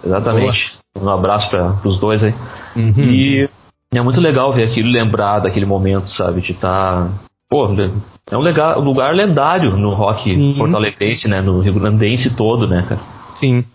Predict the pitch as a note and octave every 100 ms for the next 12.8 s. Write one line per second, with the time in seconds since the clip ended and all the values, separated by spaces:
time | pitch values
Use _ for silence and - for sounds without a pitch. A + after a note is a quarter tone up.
0 | _ - - F#2+ F#3 C#3+ - F#3 G#3+ F#3+
1 | - G3 F#3 - D#3+ F#3 - A3 A#2+ A2+
2 | - - - D3 C#3 E3+ F#3+ G3 F#3+ D3+
3 | D3+ F3 F3 D#3+ D#3+ F#3 A2 G#2+ - -
4 | - - C3 - D3+ D#3 E3 E3+ E3 D#3+
5 | D#3 F3 E3 F3 G#3 F3 A2+ A2 C#3+ A2
6 | D#3 D#3+ D3+ - - - D#3+ F#3+ - F3
7 | F3+ F#3 E3+ E3 C#3 C#3 D#3 D3 A#2 -
8 | C#3 C3 C3+ D3 C#3+ B2+ - C3+ A#2 -
9 | - - B2+ D3 C3 C#3+ D3+ - E3 D3
10 | D3 C#3+ B2 C3+ A#2 D3 D3 C3 C3 C3
11 | B2+ D3+ E3 C3 C3 C#3+ - D#3 D#3+ D3+
12 | D#3 D3 D3+ D3 C#3 C#3 C3 A#2